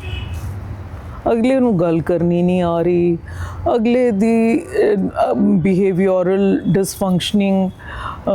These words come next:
ਬਾਰੇ ਉਹਨੂੰ ਆਪ ਨੂੰ ਤਾਂ ਇਲਮ ਹੈ ਨਹੀਂ। ਆਪਾਂ ਉਹਦੇ 'ਤੇ ਪੀ ਐਚ ਡੀ ਕਰਕੇ ਕੀ ਲੈਣਾ?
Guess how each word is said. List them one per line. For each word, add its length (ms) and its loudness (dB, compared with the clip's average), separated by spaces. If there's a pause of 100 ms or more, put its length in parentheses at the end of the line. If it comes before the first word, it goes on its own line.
(140)
ਬਾਰੇ 440 2
ਉਹਨੂੰ 400 2
ਆਪ 200 0
ਨੂੰ 140 2
ਤਾਂ 120 2
ਇਲਮ 300 2
ਹੈ 220 2
ਨਹੀਂ। 260 2 (460)
ਆਪਾਂ 300 0
ਉਹਦੇ 220 2
'ਤੇ 140 0
ਪੀ 220 0
ਐਚ 220 -2
ਡੀ 120 0
ਕਰਕੇ 360 0
ਕੀ 220 0
ਲੈਣਾ? 420 0